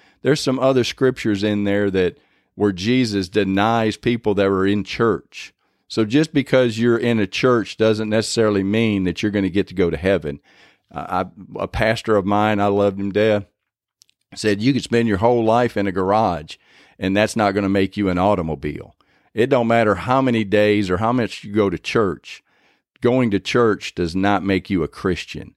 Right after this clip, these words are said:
It is accepting Jesus Christ as your Lord and Savior with your mouth and believing it in your heart. And that is the only way in. And I will, I will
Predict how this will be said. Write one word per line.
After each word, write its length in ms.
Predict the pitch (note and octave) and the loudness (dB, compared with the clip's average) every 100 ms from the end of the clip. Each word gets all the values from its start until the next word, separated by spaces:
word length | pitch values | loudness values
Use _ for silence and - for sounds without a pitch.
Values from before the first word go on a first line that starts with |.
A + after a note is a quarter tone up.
| _ _ _ _ | _ _ _ _
It 160 | G#2 A2 | 0 2
is 200 | G2+ E2+ | 2 2
accepting 1000 | E2+ - - A2 A2+ - A2+ A2+ A2+ A2 _ _ E2 | -4 -6 -2 2 2 0 -2 -2 -4 -8 _ _ -8
Jesus 560 | F2+ A#2 B2 A#2 A2+ | -2 0 0 0 -2
Christ 440 | - G#2 G2 - F#2 | 0 2 2 0 -4
as 120 | D#2+ | -4
your 120 | E2+ | -2
Lord 320 | E2+ F#2 F#2 | 0 0 0
and 120 | F#2 | -2
Savior 560 | - F2 E2+ D2+ D2+ C#2+ _ _ _ - | -4 -2 -2 -2 -8 -10 _ _ _ -2
with 320 | G2+ A#2 - | 0 0 2
your 120 | A#2+ | 2
mouth 540 | G2+ F#2+ F2+ F2+ - - | 2 2 2 0 -4 -4
and 160 | G2 F#2+ | -2 0
believing 420 | F2+ F#2 G#2+ G2+ | 0 2 2 0
it 140 | G2 | 0
in 120 | G2 F#2+ | 0 0
your 180 | F2+ | -2
heart. 460 | E2 G#2 F2 D#2 - _ _ _ _ _ - | -2 -2 -2 -4 -12 _ _ _ _ _ -6
And 220 | F2+ D#2+ | -4 0
that 220 | G#2+ A#2 | 2 2
is 140 | G2+ | -2
the 180 | E2 F#2 | -6 -4
only 320 | G#2+ A#2+ A2 | 0 2 2
way 340 | F#2 E2+ E2 D#2+ | 0 0 -2 -4
in. 220 | D#2 D2+ | -6 -6
And 220 | F2 F2+ | -6 -2
I 180 | F#2+ A#2+ | 0 2
will, 380 | A2+ G#2 F2+ - _ _ _ _ _ _ _ - | 2 2 0 -4 _ _ _ _ _ _ _ -2
I 100 | G#2+ | 2
will 220 | A2+ F#2 | 2 0